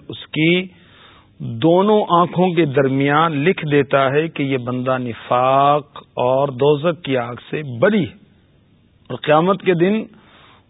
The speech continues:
اس کو شہیدوں کے ساتھ رکھے گا۔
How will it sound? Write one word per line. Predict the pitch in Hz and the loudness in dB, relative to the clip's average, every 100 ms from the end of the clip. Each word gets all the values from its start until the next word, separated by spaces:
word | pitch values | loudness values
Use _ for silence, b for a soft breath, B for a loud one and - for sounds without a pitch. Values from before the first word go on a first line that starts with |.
| _ | _
اس | 151 - | -8 -4
کو | 180 180 | 0 0
شہیدوں | 151 160 135 156 156 165 | 2 -2 0 -2 -2 -2
کے | 139 131 | -4 -6
ساتھ | - - 139 151 160 147 | -6 0 4 6 4 2
رکھے | 131 117 - 120 110 | -4 -6 -6 -8 -6
گا۔ | 117 120 127 127 117 | -8 -6 -4 -4 -6